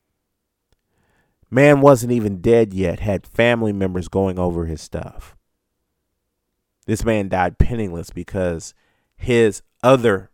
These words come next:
family, the family on his side, had decided that there was not a true heir. There wasn't a, some, he didn't have a kid, even though it was me. And they went through and took all his stuff and sold it for money,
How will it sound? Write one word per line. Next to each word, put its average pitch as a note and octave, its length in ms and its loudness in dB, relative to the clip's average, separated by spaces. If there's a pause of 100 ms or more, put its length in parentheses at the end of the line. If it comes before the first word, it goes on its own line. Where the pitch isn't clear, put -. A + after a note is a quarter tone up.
(140)
family, F#2 640 -10
the - 80 -18
family A#2+ 400 -4
on F2+ 160 -8
his D3+ 460 -10
side, - 500 -12 (500)
had A2+ 280 -4
decided A#2 720 2
that F#2+ 200 -6
there C3+ 140 4
was B2+ 240 0
not B2 180 0
a G#2 80 -2
true B2 340 -4
heir. F#2 360 0
There G#2 180 0
wasn't B2 400 -2
a, F#2+ 80 -6
some, A2 320 -6
he A#2 160 -4
didn't B2 280 -6
have A#2+ 260 -2
a F#2+ 60 -12
kid, F2 520 -8
even F2 240 -10
though E2+ 220 -4
it E2 160 -8
was E2 160 -10
me. G2 460 -6 (1900)
And A#2 120 -6
they A#2 120 0
went A#2 320 -4
through A#2+ 160 -4
and G#2 120 -4
took - 220 -12
all A#2+ 160 -10
his A2 80 -10
stuff - 260 -10
and - 120 -16
sold - 360 -10
it - 80 -12
for - 120 -12
money, F#2+ 400 -12